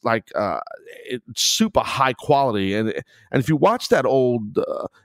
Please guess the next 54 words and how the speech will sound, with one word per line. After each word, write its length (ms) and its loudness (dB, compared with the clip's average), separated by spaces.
N 160 2
W 300 2
A 120 0
stuff, 260 0
the 80 -4
World 220 2
Championship 460 0
Wrestling 380 2
from 200 0
the 80 0
Superstation, 720 -2
the 80 0
shit 280 0
looked 200 0
like 140 2
it 80 2
was 120 2
high 200 2
def, 400 2
but 120 2
it 80 2
wasn't, 380 2
'cause 140 -2
I, 280 -2
I, 120 2
I 80 2
don't 80 2
know 60 4
if 100 -2
it 40 -2
was 120 2
on 120 0
film 440 2
or 140 2
what 120 4
it 100 0
was 240 2
or 60 2
the 60 -4
type 220 0
of 80 -2
video 340 2
they 80 2
were 100 2
using. 380 0
It 80 2
was, 300 0
the 160 -6
quality 680 0
was 240 -4
fucking 380 -4
amazing. 480 2
But 140 2
regardless, 520 2